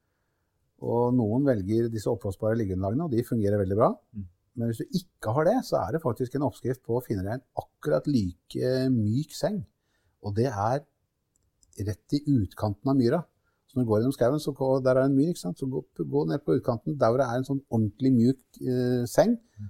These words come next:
Speaker 1: som ikke er for, for våt, da.
Speaker 2: Mm.
Speaker 1: Slår opp teltet oppå der, gjerne midt i moltemyra, så har du en vanvittig god, eh, mjuk seng.
Speaker 2: Mm. Bra tips. Veldig bra tips.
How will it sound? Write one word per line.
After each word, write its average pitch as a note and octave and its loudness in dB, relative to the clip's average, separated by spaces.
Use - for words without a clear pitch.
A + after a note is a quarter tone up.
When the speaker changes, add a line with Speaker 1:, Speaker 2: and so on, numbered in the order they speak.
Speaker 1:
som C#3 -4
ikke - 0
er A2+ 2
for, - 2
for A#2+ 4
våt, A2 6
da. G2+ 2
Speaker 2:
Mm. G#2+ -6
Speaker 1:
Slår C3+ 6
opp D3 4
teltet B2+ 4
oppå D3 2
der, G#3 6
gjerne B2+ 6
midt C3 2
i E3+ 6
moltemyra, D#3 4
så - -2
har F#2 0
du A2 0
en A#2+ 0
vanvittig A2 -4
god, G2 -2
eh, F#2 -8
mjuk F#2 -6
seng. F2 -8
Speaker 2:
Mm. F#2+ -2
Bra E3+ 0
tips. - -2
Veldig B2 -8
bra B2+ -2
tips. - -6